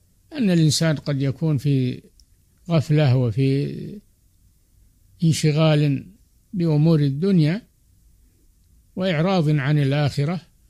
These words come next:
فإذا جاء رمضان فتح الله له أبواب الجنة وأغلق عنه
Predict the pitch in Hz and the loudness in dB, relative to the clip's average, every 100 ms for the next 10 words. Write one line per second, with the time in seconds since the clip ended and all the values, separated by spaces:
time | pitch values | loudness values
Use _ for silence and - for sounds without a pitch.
0 | _ - 233 180 151 131 156 139 139 143 | _ -8 -2 0 0 0 -2 -2 -2 -2
1 | 139 143 180 170 151 _ _ _ _ _ | -2 -2 -2 -4 -6 _ _ _ _ _
2 | _ _ 202 175 151 - 143 151 139 139 | _ _ -8 -4 -4 -2 -2 0 0 2
3 | 143 135 139 131 139 139 131 123 120 165 | 2 0 0 -2 -2 -2 -2 -2 -2 -2
4 | 190 156 185 147 160 147 143 139 139 151 | -2 -4 -4 -6 -4 -4 -4 -6 -2 0
5 | 135 | 0